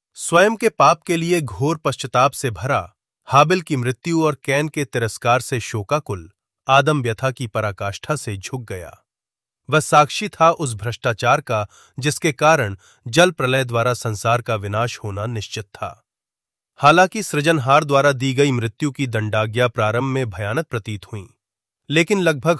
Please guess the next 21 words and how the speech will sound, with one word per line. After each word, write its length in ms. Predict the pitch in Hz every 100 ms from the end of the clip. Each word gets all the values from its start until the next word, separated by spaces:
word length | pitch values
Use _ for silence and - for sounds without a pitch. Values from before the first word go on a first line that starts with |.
| -
हजार 320 | 113 131 160
सालों 360 | - 120 143
तक 200 | 165 101 - _ _ _
पाप 240 | 143 156 -
के 160 | 170
परिणामों 520 | 151 123 117 113 135 151
को 140 | 123
देखकर 540 | 101 123 156 - 92 - _ _ _ -
उसे 220 | 139 214
लगा 360 | 180 127 143 170
कि 140 | 160
दुख 340 | 127 113 160 -
और 160 | 135
पीड़ा 340 | 120 123 120 151
से 200 | - 127
ग्रस्त 360 | 113 131 -
जीवन 340 | 110 110 113 135
का 140 | 127
अंत 320 | - 127 131
करने 360 | - 110 107 165
में 260 | 110 85